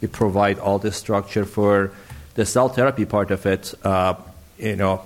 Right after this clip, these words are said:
having the storage areas, having manipulation areas, having, uh, G M P facility. Uh, we can manufacture these things for you. We can, uh, uh, we can get it to your patients directly. And having that infrastructure really,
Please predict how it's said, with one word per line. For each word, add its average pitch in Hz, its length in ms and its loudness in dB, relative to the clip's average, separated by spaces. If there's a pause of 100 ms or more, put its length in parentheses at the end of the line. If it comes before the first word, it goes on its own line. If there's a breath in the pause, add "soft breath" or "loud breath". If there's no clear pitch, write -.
(140)
having 98 280 0
the 104 100 0
storage 104 420 0
areas, 98 460 2
having 95 280 -2
manipulation 98 580 0
areas, 95 440 0
having, 92 480 -2
uh, 90 240 0 (360 loud breath)
G 110 160 2
M 98 120 2
P 104 100 -2
facility. 95 880 0
Uh, 92 220 2 (260)
we - 80 -4
can 95 220 2
manufacture 110 540 0
these 120 220 0
things 117 200 0
for 120 120 2
you. 113 280 2 (120)
We 98 120 0
can, 92 420 2 (100)
uh, 90 340 0 (440 loud breath)
uh, 92 300 2
we 101 80 2
can 92 720 -2
get 104 140 0
it 104 100 -4
to 104 100 -2
your 104 220 4
patients 110 500 0
directly. 90 560 -2 (480 loud breath)
And 110 200 2
having 131 300 2
that 117 160 2
infrastructure 120 840 0
really, 104 720 2